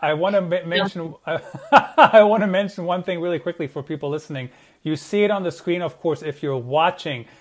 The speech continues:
Speaker 1: uh, but Sam's books, it'll be in the show notes as well. C trap dot online forward slash Sam. That goes straight to her author page on Amazon.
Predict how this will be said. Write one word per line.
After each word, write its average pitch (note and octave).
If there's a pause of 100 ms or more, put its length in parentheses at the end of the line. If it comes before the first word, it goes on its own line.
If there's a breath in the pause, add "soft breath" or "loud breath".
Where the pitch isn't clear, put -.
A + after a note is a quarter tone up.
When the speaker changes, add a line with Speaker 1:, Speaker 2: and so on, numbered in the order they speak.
(180 soft breath)
Speaker 1:
uh, C#3
but C#3
Sam's F#3
books, E3+
it'll D3+
be D3
in D3
the C3+
show D3+
notes C3+
as B2
well. B2+
C F3+
trap D#3+
dot D#3
online C#3
forward D3
slash B2+
Sam. B2 (320 soft breath)
That D3+
goes C#3+
straight D#3
to E3
her C#3
author C#3
page C3
on C3+
Amazon. C3+